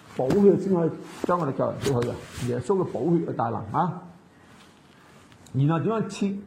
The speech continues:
穿上新人呢？聖靈嘅工作，聖靈加我哋力量，我哋就明白上帝嘅說話。啊，然後聖靈就將神嘅愛澆灌喺我哋身上，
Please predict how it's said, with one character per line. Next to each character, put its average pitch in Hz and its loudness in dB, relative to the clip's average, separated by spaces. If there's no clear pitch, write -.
穿 254 2
上 175 2
新 220 0
人 160 -4
呢？ 175 -4
聖 - -4
靈 123 0
嘅 123 -6
工 127 -2
作， 123 -4
聖 160 -2
靈 139 -2
加 185 0
我 180 -2
哋 131 -4
力 120 -4
量， 107 -2
我 143 -4
哋 139 0
就 127 -2
明 110 -4
白 131 0
上 120 -4
帝 123 -6
嘅 120 0
說 123 -2
話。 117 0
啊， 120 -2
然 123 2
後 135 4
聖 151 0
靈 120 0
就 131 0
將 185 0
神 131 -4
嘅 135 0
愛 143 0
澆 190 4
灌 139 4
喺 127 2
我 120 2
哋 117 2
身 147 2
上， 113 0